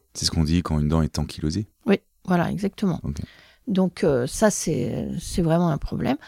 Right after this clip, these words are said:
Speaker 2: Et puis après, il peut y avoir des conséquences que sur le, le nerf. Donc le nerf, il peut se minéraliser. Donc la pulpe va se m-, refermer beaucoup plus vite que la normale. Donc les dents adjacentes, elles ont une évolution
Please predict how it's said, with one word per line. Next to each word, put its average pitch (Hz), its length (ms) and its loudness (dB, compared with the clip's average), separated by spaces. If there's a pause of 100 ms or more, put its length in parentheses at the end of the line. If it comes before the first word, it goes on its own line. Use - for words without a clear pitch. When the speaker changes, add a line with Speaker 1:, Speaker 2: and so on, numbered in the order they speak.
(240)
Speaker 2:
Et 214 80 -6
puis 220 120 2
après, - 200 2
il 302 40 -2
peut - 120 2
y 262 60 4
avoir 233 140 2
des 214 60 2
conséquences 214 480 0
que - 140 -6
sur - 180 -4
le, 214 420 2
le 208 200 2
nerf. 185 320 0 (340)
Donc - 200 0
le 220 80 10
nerf, 220 240 4
il 175 60 2
peut 185 200 2
se - 220 0 (160)
minéraliser. 202 800 4 (640)
Donc 202 180 2
la 190 120 6
pulpe - 420 -4
va 185 200 4
se - 180 4
m-, 180 640 0 (240)
refermer 240 560 4 (600)
beaucoup 196 360 2
plus 277 180 2
vite 254 280 0
que 233 100 0
la 202 140 4
normale. 196 320 2 (260)
Donc 196 220 2
les 214 80 4
dents 196 120 4
adjacentes, 190 600 2
elles 170 240 2
ont 180 100 4
une 170 120 4
évolution 175 580 0